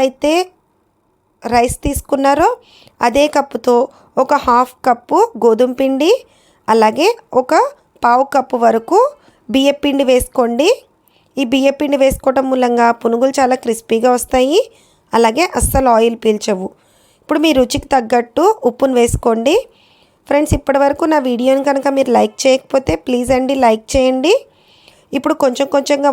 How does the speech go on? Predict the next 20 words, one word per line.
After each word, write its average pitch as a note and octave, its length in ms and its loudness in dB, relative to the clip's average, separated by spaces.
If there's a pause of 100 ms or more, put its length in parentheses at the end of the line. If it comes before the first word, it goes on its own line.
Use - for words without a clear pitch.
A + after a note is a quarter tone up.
వాటర్ A#3+ 360 0
వేసుకుంటూ C4+ 500 -2 (540)
ఈ - 100 0
పిండిని C#4 300 0
అంతా C4 280 -2
మిక్స్ - 300 -6
చేసుకోవాలి. C4 640 2 (1300)
నాకైతే D4 360 0 (100)
మొత్తం C4+ 280 0 (200)
ఒక C4 100 -2 (120)
హాఫ్ B3 260 0 (100)
గ్లాస్ B3 340 2
వరకు C4+ 220 0 (120)
వాటర్ B3 340 0
పట్టిందండి. B3 600 0 (2250)
ఇలా D4 120 0 (100)
మిక్స్ - 280 -4
చేసుకున్నాక C4+ 640 -2 (540)
మూత C4+ 160 2 (100)
పెట్టేసుకుని C4+ 640 0